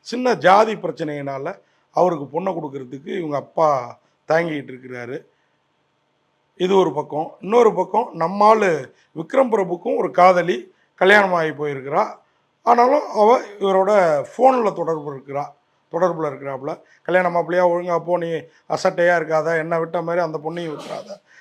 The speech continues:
அப்படின்னு அட்வைஸ் மேல அட்வைஸ் ஃபோன்லயே கொடுத்துட்டு இருக்காங்க. இந்த டயத்துல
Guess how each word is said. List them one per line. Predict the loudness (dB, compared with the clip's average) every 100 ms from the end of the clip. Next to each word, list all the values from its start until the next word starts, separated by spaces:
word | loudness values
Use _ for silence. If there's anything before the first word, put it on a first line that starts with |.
| -2
அப்படின்னு | 0 0 -2 -6 -10 _ _ -8
அட்வைஸ் | 0 0 0
மேல | -2 -2 0
அட்வைஸ் | 0 -2 -4
ஃபோன்லயே | -8 -8 -4 -4
கொடுத்துட்டு | -6 -10 -12 -12
இருக்காங்க. | -12 -10 -10 -12 _ _ _ _ _ _
இந்த | -4 0
டயத்துல | 2 2 0